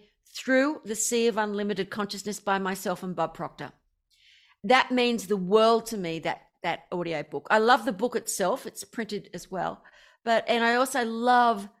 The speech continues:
New Paradigms that Bob Proctor and I did. We're going to launch something soon, and I'm gonna do some things with Thomas because I love Thomas and we love The Science of Being Rich. We love Wallace D Wattles. We're gonna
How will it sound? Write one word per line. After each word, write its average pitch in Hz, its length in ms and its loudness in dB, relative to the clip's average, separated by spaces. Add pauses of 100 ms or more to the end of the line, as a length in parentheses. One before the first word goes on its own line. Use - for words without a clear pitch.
(200)
New 240 280 0
Paradigms 240 760 4
that 214 140 -10
Bob 214 200 -2
Proctor 220 300 -2
and 208 100 -4
I 208 120 -2
did. 214 340 -6
We're 202 80 -6
going 220 300 -2
to 208 380 -4
launch 220 300 -2
something 208 420 -6
soon, 247 480 0 (360)
and 202 320 -2
I'm 214 120 2
gonna 208 200 -2
do 220 240 -4
some 202 240 -8
things 214 420 -4
with 202 260 -6
Thomas 247 420 0
because 214 300 -12
I 202 80 -2
love 214 280 0
Thomas 226 460 -6
and 202 140 -6 (320)
we 226 100 0
love 233 200 4
The 220 80 -8
Science 220 340 2
of 214 80 -10
Being 220 300 0
Rich. 214 240 -4
We 202 80 -6
love 208 160 0
Wallace 214 360 -2
D 220 160 -6
Wattles. 208 380 -2
We're 208 100 -4
gonna 202 280 -4